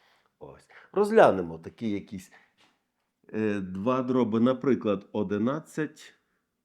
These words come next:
е, двадцять третіх. Я спеціально взяв два простих числа.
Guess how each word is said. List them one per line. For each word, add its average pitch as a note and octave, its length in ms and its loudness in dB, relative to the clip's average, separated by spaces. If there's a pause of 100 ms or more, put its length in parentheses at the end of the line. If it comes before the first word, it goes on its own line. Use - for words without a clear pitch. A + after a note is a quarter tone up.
(960)
е, G#2 240 -2
двадцять F#2+ 600 -6
третіх. - 580 -20 (1900)
Я C#3 140 0
спеціально B2+ 600 -2
взяв F2+ 420 -6
два F2+ 220 -6
простих - 520 -16
числа. E2 440 -16